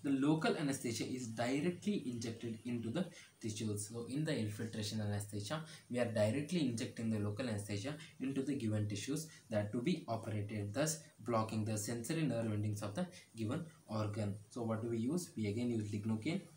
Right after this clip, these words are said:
procaine, and bupivacaine in these percentages. Lignocaine point five to one percent, procaine point five to one percent, bupivacaine point one, point one two five to one point two five percentage.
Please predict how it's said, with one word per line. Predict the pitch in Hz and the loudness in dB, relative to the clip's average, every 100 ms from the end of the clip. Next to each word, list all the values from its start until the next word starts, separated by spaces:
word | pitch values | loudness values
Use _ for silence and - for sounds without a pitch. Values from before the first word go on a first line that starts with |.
| - | -4
procaine, | 107 104 107 110 113 | 0 0 0 -2 -2
and | 139 143 | -2 0
bupivacaine | 110 107 101 92 101 113 - - | 0 0 0 0 -4 -4 -8 -8
in | 120 113 | -2 0
these | 135 | 0
percentages. | 139 107 110 104 101 143 160 - 107 | 0 -2 0 0 2 0 -2 -4 -2
Lignocaine | 113 135 135 110 | 0 0 0 0
point | 110 110 107 | 0 -2 0
five | 104 | -2
to | 104 | 0
one | 104 123 | 0 -2
percent, | 117 - 143 143 - - | -4 -4 -4 -6 -12 -6
procaine | 135 139 131 113 | 0 2 2 0
point | 110 101 | 0 0
five | 110 104 | 0 -2
to | 107 | 0
one | 110 110 | 0 0
percent, | 104 - 107 104 - - - | -4 -4 -6 -6 -10 -12 -8
bupivacaine | 120 151 127 107 104 | 0 2 2 0 -2
point | 113 113 107 | 0 0 2
one, | 123 135 127 123 107 - - | 0 0 -2 -2 -4 -12 -6
point | 120 123 - | -2 -2 -2
one | 113 127 143 | -2 -2 0
two | 135 | 0
five | - 117 113 - - - 110 - | 0 -4 -4 -12 -14 -4 -4 0
to | 135 147 - | 0 0 -2
one | 113 110 | -4 -2
point | 117 113 | 0 0
two | 117 113 | -2 -4
five | - 156 | -4 -4
percentage. | - 104 - 101 104 101 | -4 -8 -6 -4 -4 -6